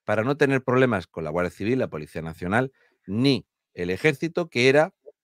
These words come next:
darles dinero, subvencionarlos, pagarles. Aquí se acababa la protesta. Es cierto que mira con resquemor a, a Isabel Díaz Ayuso. Deciros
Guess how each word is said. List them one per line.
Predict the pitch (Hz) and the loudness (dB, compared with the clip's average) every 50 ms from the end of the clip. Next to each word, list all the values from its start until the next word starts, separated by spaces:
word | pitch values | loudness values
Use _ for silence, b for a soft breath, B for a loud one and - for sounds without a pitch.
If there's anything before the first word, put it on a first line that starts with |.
| _ _ _ _ _ _ _ _ | _ _ _ _ _ _ _ _
darles | - 131 143 143 135 107 | 4 4 6 6 6 2
dinero, | 87 82 78 78 76 82 131 160 _ _ _ _ | 0 -2 -8 -8 -8 -10 -10 -12 _ _ _ _
subvencionarlos, | - - - 151 143 139 123 - - 71 69 - - - 104 - _ _ _ _ _ _ _ _ _ _ _ _ _ _ _ _ _ _ _ _ _ | -16 -10 -8 -6 -4 -4 -6 -6 -8 -12 -12 -12 -14 -18 -20 -20 _ _ _ _ _ _ _ _ _ _ _ _ _ _ _ _ _ _ _ _ _
pagarles. | - 143 139 113 87 73 78 98 - - _ - _ _ _ _ _ _ _ _ _ _ _ _ _ _ - | 2 4 4 4 2 0 -6 -10 -12 -18 _ -20 _ _ _ _ _ _ _ _ _ _ _ _ _ _ -6
Aquí | - 131 165 175 | -6 -4 -2 0
se | 170 | 0
acababa | 156 139 139 147 147 139 | 4 6 6 8 8 8
la | 127 113 - | 6 4 0
protesta. | 92 80 - - - _ - - _ _ _ _ _ _ _ _ _ _ _ _ _ _ _ _ _ _ _ - | -2 -8 -8 -12 -14 _ -20 -20 _ _ _ _ _ _ _ _ _ _ _ _ _ _ _ _ _ _ _ -6
Es | - 160 | -6 -2
cierto | - - 185 165 - 175 165 | 2 4 2 4 4 -2 0
que | 147 127 127 | 2 2 2
mira | 156 165 160 147 | 4 2 2 4
con | 147 143 | 2 0
resquemor | 127 120 120 110 - - 117 107 120 135 139 139 - _ _ _ - | 0 0 -2 -4 -4 -6 -6 -4 -2 -4 -4 -6 -8 _ _ _ -8
a, | - 95 92 90 87 82 82 78 71 71 - - _ _ _ - | -6 -6 -6 -4 -6 -6 -8 -8 -10 -12 -16 -20 _ _ _ -8
a | 95 95 87 85 85 82 | -6 -6 -4 -4 -4 -6
Isabel | 82 - - 110 117 120 | -6 -2 0 0 2 2
Díaz | 120 117 - - | 2 0 0 0
Ayuso. | 110 110 135 147 - - 123 120 - _ _ _ _ _ _ _ _ _ _ _ _ _ _ _ _ _ _ _ - _ _ _ _ _ - | -2 0 0 -2 -2 -4 -8 -10 -12 _ _ _ _ _ _ _ _ _ _ _ _ _ _ _ _ _ _ _ -20 _ _ _ _ _ -2
Deciros | 113 127 123 - - 202 185 175 170 175 175 - _ | 2 2 2 6 6 6 8 8 6 4 2 -6 _